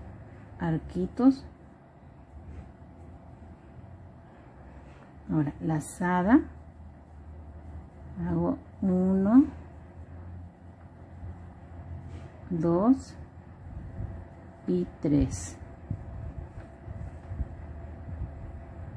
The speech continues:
En este espacio voy a poner medio punto, lazada, y en el siguiente vamos a hacer cuatro puntos altos.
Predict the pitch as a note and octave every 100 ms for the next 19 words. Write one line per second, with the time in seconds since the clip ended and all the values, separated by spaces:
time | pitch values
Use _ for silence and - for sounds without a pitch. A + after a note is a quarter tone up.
0 | - - - - - - - - - -
1 | - - - - - - - E3+ E3+ G3
2 | - B3+ - - G#3 G3+ B3+ C#4 - -
3 | - - - F#3 F#3 F#3 F3+ F3+ G3 A#3+
4 | - - - - - - - - - -
5 | F#3+ G3 G3 G3 F#3 - D#3+ C#3 C3+ -
6 | - - - - - - - E3+ E3 -
7 | F#3+ F#3 G3 B3 D4+ - - - - -
8 | - - - - - F#3+ G3 G#3 C4+ C#4+
9 | D4+ C4 C4+ C#4 C4+ B3+ C#4+ C4+ C4+ C4
10 | C4+ - A3+ A3+ C4 C4 G#3 G#3 G3+ A3+
11 | - C#4 C4+ A#3 - -